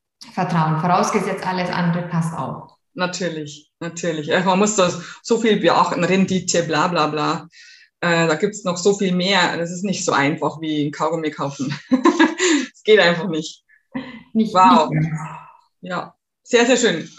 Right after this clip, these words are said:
Speaker 2: Sophia, vielen Dank für dieses wundervolle, große Wissen, das du uns, äh, mitgebracht hast. Gibt's denn jetzt noch irgendetwas, was du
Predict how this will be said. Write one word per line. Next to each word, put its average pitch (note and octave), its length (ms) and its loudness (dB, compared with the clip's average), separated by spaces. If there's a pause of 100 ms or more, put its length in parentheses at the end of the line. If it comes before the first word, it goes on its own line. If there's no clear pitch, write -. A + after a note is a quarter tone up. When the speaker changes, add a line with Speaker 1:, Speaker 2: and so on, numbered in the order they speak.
(160)
Speaker 2:
Sophia, F#3+ 500 0
vielen B3+ 380 0
Dank B3 240 0
für A#3 100 -6
dieses F3+ 560 -6
wundervolle, B3 680 2
große A#3 400 -2
Wissen, A#3 300 -4
das F3+ 200 -6
du F#3 160 -8
uns, E3+ 300 -6
äh, E3+ 100 -2
mitgebracht F#3 720 -8
hast. - 340 -4 (380)
Gibt's C4 180 -2
denn B3+ 120 4
jetzt A3+ 180 -4
noch A3 60 0
irgendetwas, A#3 500 -2
was A3 200 -4
du A3+ 420 -2